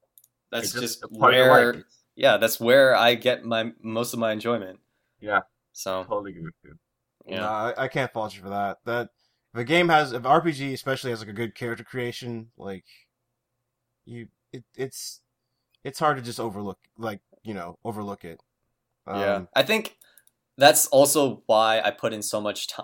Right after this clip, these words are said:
Speaker 1: like, as much time as, into Unity as I did, Assassin's Creed Unity,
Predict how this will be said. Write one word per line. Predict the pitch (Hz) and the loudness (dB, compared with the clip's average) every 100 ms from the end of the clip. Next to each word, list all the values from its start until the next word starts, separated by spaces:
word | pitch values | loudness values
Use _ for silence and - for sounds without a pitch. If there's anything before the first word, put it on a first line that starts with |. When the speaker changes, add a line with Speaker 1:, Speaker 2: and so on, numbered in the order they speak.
| - | -4
Speaker 1:
like, | 113 110 - | -2 -2 2
as | 113 110 | 2 2
much | 113 110 - | -2 -4 -2
time | 110 107 | -4 0
as, | 101 90 - - | -2 -4 -14 -12
into | 113 113 | -10 -8
Unity | 101 104 101 95 90 | -8 -6 -6 -6 -8
as | 87 | -8
I | 87 | -8
did, | 95 85 - | -10 -12 -6
Assassin's | 95 - 101 98 - | -6 -4 -8 -8 -8
Creed | 98 92 | -10 -10
Unity, | 90 90 90 | -12 -12 -14